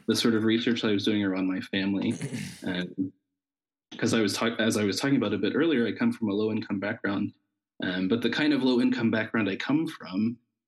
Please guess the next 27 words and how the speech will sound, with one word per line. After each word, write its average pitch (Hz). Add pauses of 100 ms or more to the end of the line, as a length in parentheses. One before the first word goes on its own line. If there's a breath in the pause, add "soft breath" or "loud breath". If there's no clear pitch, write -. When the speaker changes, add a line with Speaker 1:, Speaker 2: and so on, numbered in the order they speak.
Speaker 1:
is 113
not 110
the 98 (380)
sort 104
of, 95 (1040)
um, 92
you 117
know, 98
down 104
on 104
our 98
luck, 95 (200)
not 101
having 98
much 98
money, 98 (100)
um, 95 (180)
for 98
this 92
decade 95
kind 95
of 95 (160)
low 104
income. 107 (460)
Um, 92
I -
had 107